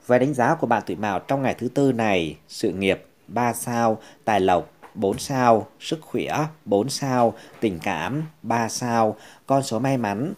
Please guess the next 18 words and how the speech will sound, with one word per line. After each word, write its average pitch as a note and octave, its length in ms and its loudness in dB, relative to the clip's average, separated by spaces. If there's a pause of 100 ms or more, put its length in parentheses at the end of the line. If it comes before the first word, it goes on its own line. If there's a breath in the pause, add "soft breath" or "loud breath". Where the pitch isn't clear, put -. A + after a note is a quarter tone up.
(160)
số - 200 -4
một, A#2+ 400 0 (200)
số - 320 -2
chín. A2 280 -2 (360 loud breath)
Giờ G#2+ 280 0
tốt: D#3 420 0 (140)
từ A2 140 2
mười F#2+ 180 -2
ba A2+ 280 -2
giờ G#2 260 2
đến F#2 280 -4
mười A#2 140 -2
lăm G#2+ 240 -4
giờ. F#2 400 2 (320 loud breath)
Màu G2 180 0
sắc - 240 -10
cát D#3 240 -4
tường: F#2 440 4